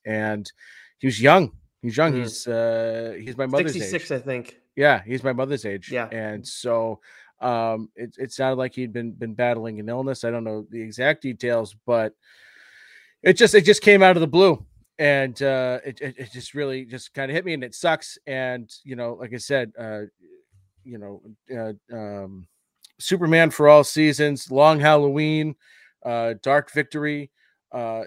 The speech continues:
Speaker 1: some of the, some of those iconic books he did with Jeff Loeb are just some of my all-time favorite Batman books. So, uh, they just, eh, th-,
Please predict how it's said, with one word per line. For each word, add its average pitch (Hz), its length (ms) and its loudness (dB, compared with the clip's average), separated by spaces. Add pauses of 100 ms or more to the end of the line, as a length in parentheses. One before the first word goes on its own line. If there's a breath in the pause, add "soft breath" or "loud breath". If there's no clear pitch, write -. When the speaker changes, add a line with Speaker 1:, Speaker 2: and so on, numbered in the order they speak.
Speaker 1:
some 156 240 -6
of 151 140 -2
the, 143 80 -8
some 160 160 -6
of 160 80 0
those 143 160 0
iconic 139 420 -4
books 139 200 -8
he 131 60 -12
did 123 120 -6
with 113 160 -12
Jeff 117 260 -8
Loeb 113 260 -8
are 107 60 -8
just 113 440 -10
some 135 200 -8
of 120 80 -8
my 117 240 -6
all-time 131 480 -2
favorite 113 460 -8
Batman 113 420 -6
books. 95 400 -16
So, 101 240 -10 (160)
uh, 95 240 -10
they 127 80 -6
just, 127 380 -6
eh, 175 140 6 (140)
th-, 185 180 0